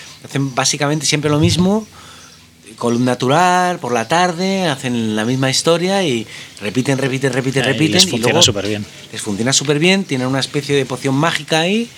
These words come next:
Speaker 1: y los tíos pues van, van trabajando en ello y, y, y cada vez están cogiendo m-,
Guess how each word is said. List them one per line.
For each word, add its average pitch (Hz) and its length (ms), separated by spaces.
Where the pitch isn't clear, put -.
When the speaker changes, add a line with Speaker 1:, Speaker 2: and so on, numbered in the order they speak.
Speaker 1:
y 135 120
los 104 200
tíos 127 220
pues 135 180
van, 131 340
van 104 160
trabajando 127 420
en 98 80
ello 143 240
y, 80 380
y, 117 180
y 127 120
cada 104 220
vez 135 220
están 147 220
cogiendo 160 300
m-, 113 180